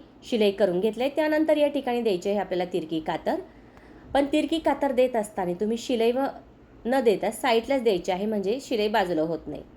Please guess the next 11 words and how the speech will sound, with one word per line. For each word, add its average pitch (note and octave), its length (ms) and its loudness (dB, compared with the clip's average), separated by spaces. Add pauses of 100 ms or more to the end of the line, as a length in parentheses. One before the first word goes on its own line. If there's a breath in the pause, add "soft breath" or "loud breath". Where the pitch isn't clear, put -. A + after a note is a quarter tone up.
(500)
त्यानंतर E3 500 0 (540 loud breath)
समोर D4+ 280 4 (120)
अस्तर C4+ 320 -2
घेऊन C4+ 260 0
त्यावरती A3+ 420 0
आपल्याला G3 260 2
द्यायची F3+ 300 -2
आहे F3 180 -4
दाबटीप. F3 500 -4 (500 loud breath)
ही C#4 80 2
पद्धत C#4 420 0